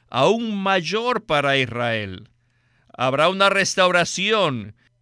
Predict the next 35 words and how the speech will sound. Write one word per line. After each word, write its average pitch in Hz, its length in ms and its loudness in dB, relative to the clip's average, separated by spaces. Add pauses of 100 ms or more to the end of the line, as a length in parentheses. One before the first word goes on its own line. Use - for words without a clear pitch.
y 175 160 -6
Cristo 220 460 0
reinará 185 720 4
en 180 180 2
la 170 120 4
tienda 175 500 0
de 151 120 0
David. 135 440 -2 (340)
¿Y 147 140 0
esto 202 400 0
qué 226 120 0
significa? 135 560 -8 (280)
Significa 151 640 -2
que 147 120 0
habrá 139 280 2
consuelo, 180 1120 -2 (300)
que 143 100 -2
habrá 143 240 2
aliento 185 840 0
y 180 60 4
restauración. 135 1200 -2 (600)
Y 113 140 -6
hoy 180 160 2
en 196 160 0
día 170 240 0
nosotros 170 520 -2
disfrutamos 156 640 -2
a 190 100 0
Cristo 147 500 -4
como 131 280 0
Rey. 170 520 -2 (480)
Pero 165 180 0
¿dónde 247 380 2
reina 214 480 2
Él? 139 260 -2